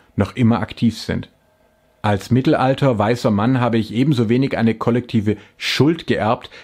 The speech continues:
wie Jüdinnen, Muslime, Afrikanerinnen oder Roma einen Fluch. Allerdings muss ich mir klar sein, dass ich auch diesen Podcast deswegen machen kann, weil ich als Deutscher Privilegien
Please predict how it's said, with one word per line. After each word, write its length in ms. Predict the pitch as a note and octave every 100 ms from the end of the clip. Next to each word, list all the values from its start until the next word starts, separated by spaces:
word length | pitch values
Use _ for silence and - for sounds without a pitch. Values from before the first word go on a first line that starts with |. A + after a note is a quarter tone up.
| -
wie 160 | G#2+
Jüdinnen, 480 | G2+ C3+ C#3+ C#3 C3
Muslime, 640 | A2+ A2 - B2+ C#3+ C3+
Afrikanerinnen 800 | G#2 B2+ A#2+ A2 A#2 C3+ B2 A#2+
oder 160 | G2+ G#2
Roma 380 | F#2 A#2+ B2+ A2+
einen 280 | G#2+ G2+ F#2+
Fluch. 580 | - A#2+ C#3 A2+ - - _ _ _ _ _ _
Allerdings 460 | B2+ B2 C#3+ E3+ -
muss 180 | D3+ D#3
ich 160 | D#3
mir 160 | E3 D#3
klar 300 | - B2+ C#3
sein, 340 | A2+ G2 F#2+ - -
dass 160 | - G2+
ich 120 | A#2
auch 120 | A#2+
diesen 340 | - D3+ D3 -
Podcast 540 | C#3 C3+ - G#2 - -
deswegen 420 | D#3 - A2+ G2+
machen 280 | F#2+ G2 G#2+
kann, 280 | - C3 C#3 - - -
weil 160 | B2 C3
ich 140 | C3
als 180 | B2 -
Deutscher 400 | C3 D3+ - D3
Privilegien 800 | - A#2+ A#2 A2+ D3+ D3 D#3